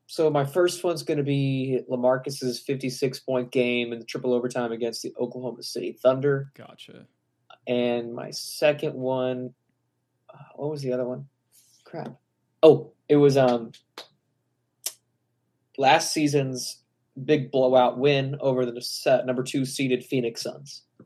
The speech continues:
Speaker 2: Yeah, that was
Speaker 1: Uh,
Speaker 2: actually, that was a fun one. That was a really fun game. I remember watching that, and that was just super cool, like we said, to see, see guys
Speaker 1: Mm-hmm.
Speaker 2: like Tre Jones and Devin Vassell, like, play crucial minutes against
Speaker 1: Yeah.
Speaker 2: a good team. Obviously, Phoenix was just off that night,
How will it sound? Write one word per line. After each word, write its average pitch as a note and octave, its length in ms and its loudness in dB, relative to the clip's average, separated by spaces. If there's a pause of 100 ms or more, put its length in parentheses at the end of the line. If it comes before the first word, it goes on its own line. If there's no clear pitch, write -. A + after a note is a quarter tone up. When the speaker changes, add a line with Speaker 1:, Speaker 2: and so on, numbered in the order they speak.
(1300)
Speaker 2:
Yeah, C3+ 260 -10
that G3 160 -2
was B3 100 -6
Speaker 1:
Uh, A#3 60 -6
Speaker 2:
actually, E3+ 260 -8
that F#3 160 -8
was D4+ 140 -12
a F3+ 60 -8
fun F#3 260 -8
one. G#2+ 260 -12
That F#3 120 -8
was A#3 100 -10
a D3 60 -10
really D#3 200 -10
fun B2 220 -18
game. A2+ 220 -18
I D3+ 60 -14
remember D3+ 300 -16
watching B2 400 -14
that, A2 160 -14
and A#2 100 -16
that C3+ 100 -14
was D3+ 120 -18
just C3+ 180 -16
super D3+ 240 -14
cool, C#3+ 280 -14
like B2 160 -14
we B2+ 80 -18
said, B2+ 220 -14
to A#2 60 -20
see, B2+ 280 -16 (260)
see - 180 -12
guys D3+ 240 -4
Speaker 1:
Mm-hmm. - 80 -8
Speaker 2:
like C3+ 120 -10
Tre D3 240 -12
Jones C3+ 400 -10
and A#2+ 100 -12
Devin B2+ 240 -14
Vassell, B2+ 440 -14
like, A2+ 160 -18 (480)
play C#3 340 -10 (400)
crucial D3+ 480 -10
minutes C3 480 -12
against C#3 360 6
Speaker 1:
Yeah. C#3 60 -12
Speaker 2:
a - 20 -14
good B2+ 180 -14
team. A#2+ 280 -12 (300)
Obviously, D#3 520 -6
Phoenix C#3+ 380 -14
was C3 100 -16
just - 300 -20
off A#2 240 -20
that D3 200 -10
night, D#3 300 -12